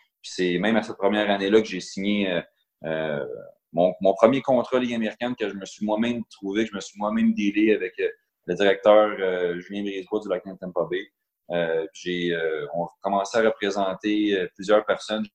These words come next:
J'ai des man-, anciens coéquipiers que j'ai joué contre ou avec junior majeur au niveau professionnel qui me demandaient des conseils au niveau de l'Europe. Je venais de passer trois ans là, je me suis fait une tonne de contacts. Donc, d'emblée, je me suis mis à représenter,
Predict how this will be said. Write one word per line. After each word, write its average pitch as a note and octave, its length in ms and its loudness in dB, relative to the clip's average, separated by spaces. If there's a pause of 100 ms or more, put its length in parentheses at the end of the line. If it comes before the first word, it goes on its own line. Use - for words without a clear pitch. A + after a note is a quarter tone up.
J'ai F2 280 -8
des F2+ 200 -8
man-, A2 240 0 (140)
anciens A2+ 280 -4
coéquipiers - 640 -4 (220)
que F2+ 60 -6
j'ai F#2+ 120 -2
joué G#2 140 2
contre B2 340 2 (340)
ou A#2+ 200 0
avec G#2+ 320 6
junior G#2+ 280 -2
majeur G#2+ 540 0 (500)
au G2+ 120 -4
niveau A2 180 2
professionnel G#2+ 880 0 (100)
qui F#2 80 -18
me F#2+ 100 -4
demandaient G2 380 -2
des G#2 140 -2
conseils G2+ 480 -4
au F#2+ 120 -10
niveau F#2 520 -8 (260)
de F#2+ 120 2
l'Europe. G2 540 4 (220)
Je - 140 -20
venais G2+ 80 -4
de - 60 -16
passer F#2+ 260 0
trois G#2 420 0
ans F2+ 160 0
là, G2+ 200 -2
je F#2 80 -16
me E2 100 -12
suis - 160 -8
fait - 80 -8 (260)
une D#2+ 160 -14
tonne A#2+ 200 6
de A#2 80 8
contacts. G#2+ 540 4 (420)
Donc, G2 260 -2
d'emblée, A2+ 540 2
je - 120 -16
me F2+ 60 -12
suis G2 200 -14
mis A2 140 -4
à G#2+ 80 -2
représenter, G#2+ 880 -4